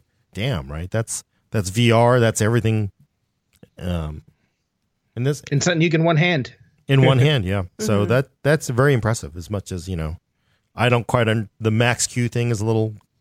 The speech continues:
Speaker 1: little strange to explain to people, but it's an aeronautical
Speaker 2: It's, it's
Speaker 1: thing.
Speaker 2: not a concrete technology, right? It's not like something that you can say, "Hey, this is a, a G-Sync monitor. You need to put this chip in, and then your sh-, stuff will run smooth." This Max-Q, it sounds like it's a more complex endeavor where they have to work close with laptop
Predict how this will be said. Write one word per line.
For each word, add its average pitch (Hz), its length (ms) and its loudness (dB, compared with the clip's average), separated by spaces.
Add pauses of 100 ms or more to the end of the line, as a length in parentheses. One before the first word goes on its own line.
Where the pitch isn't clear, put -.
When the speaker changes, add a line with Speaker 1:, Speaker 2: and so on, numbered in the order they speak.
Speaker 1:
little 107 380 -4
strange 107 400 -6
to 110 220 -6
explain 101 380 -8
to 104 40 -8
people, 120 300 -6
but 98 200 -8 (1300)
it's - 100 -4
an 131 120 4
aeronautical 127 560 4
Speaker 2:
It's, - 80 -4
it's - 100 2
Speaker 1:
thing. 311 80 4
Speaker 2:
not 302 80 2
a - 60 0
concrete 262 420 -6
technology, 151 580 -6
right? 123 160 -6
It's 143 160 -8
not 196 160 -4
like 165 220 -4
something 160 260 -8
that 147 80 -2
you 147 80 -4
can 139 120 -6
say, 123 340 -2
"Hey, 180 380 0
this 139 260 -4
is 135 500 -2 (140)
a, 151 220 -4
a 143 260 0
G-Sync 135 420 -6
monitor. 101 600 -8
You 120 100 -4
need 127 160 -2
to 117 60 -10
put 165 140 -2
this 165 120 0
chip 151 240 -2
in, 131 180 0
and 120 120 -8
then 131 120 -4
your 120 80 -8
sh-, - 80 -14 (180)
stuff - 260 -6
will 135 80 -4
run 123 200 -6
smooth." 104 300 -8 (800)
This 175 200 0
Max-Q, 196 400 0
it 170 100 2
sounds 170 220 -4
like 139 120 -2
it's 135 160 -6
a 139 40 -8
more 143 200 -2
complex 135 540 -10
endeavor 120 440 -4
where 117 80 -2
they 123 100 -4
have 120 120 -6
to 120 80 -6
work 117 220 -4
close 131 280 -4
with 117 120 -4
laptop 120 440 -4